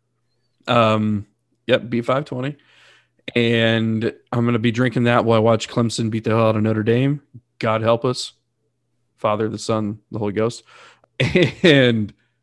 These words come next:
why am I picking, picking, uh, Elijah Craig? It's because Elijah Craig's always been a solid, solid brand, much like Clemson. They've always been a solid team. They had some really good teams. They have a Disney movie, Safety, right now I haven't watched.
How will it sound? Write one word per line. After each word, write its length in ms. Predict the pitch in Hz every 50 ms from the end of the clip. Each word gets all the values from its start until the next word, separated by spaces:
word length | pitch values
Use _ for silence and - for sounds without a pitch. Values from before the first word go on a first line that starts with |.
| _ _ _ _ _ -
why 320 | 120 113 113 117 127 131
am 100 | 135 131
I 60 | 127 117
picking, 400 | - 127 107 - - 104 95 -
picking, 360 | - 113 107 107 110 92 - -
uh, 340 | - 107 101 104 101 - - -
Elijah 320 | 120 110 110 101 113 127
Craig? 320 | - - 101 90 92 - _ _ _ _ _ _ -
It's 100 | 123 -
because 380 | 160 151 - 156 139 123 - - - - - _ _ - -
Elijah 300 | 139 190 262 277 - -
Craig's 240 | 240 240 220 143 - -
always 320 | 120 131 147 156 156 139
been 140 | 143 147 147
a 40 | 135
solid, 340 | - 127 117 120 131 120 -
solid 340 | - 131 123 127 123 113 113
brand, 340 | 117 117 120 123 127 123
much 220 | 113 113 107 - 127
like 180 | 127 123 107
Clemson. 480 | - - 107 107 113 - - 127 131 127
They've 100 | 117 117
always 180 | 127 160 151 139
been 100 | 147 139
a 40 |
solid 320 | 123 - - 113 113 117 120
team. 140 | - 123 123
They 60 | 127
had 100 | 147 147
some 160 | 180 165 131
really 240 | 117 123 135 143 131 117
good 220 | 117 120 127 120
teams. 380 | - 120 117 123 123 123 - -
They 80 | - 120
have 100 | 113 -
a 20 | - _ _ _
Disney 300 | 101 107 117 123 127 131
movie, 460 | 131 127 131 135 139 139 139 139 139
Safety, 500 | - - - 101 98 113 120 - - -
right 200 | 151 - - - -
now 100 | 165 160
I 60 | 151
haven't 180 | 139 151 147
watched. 380 | 165 170 180 175 - - -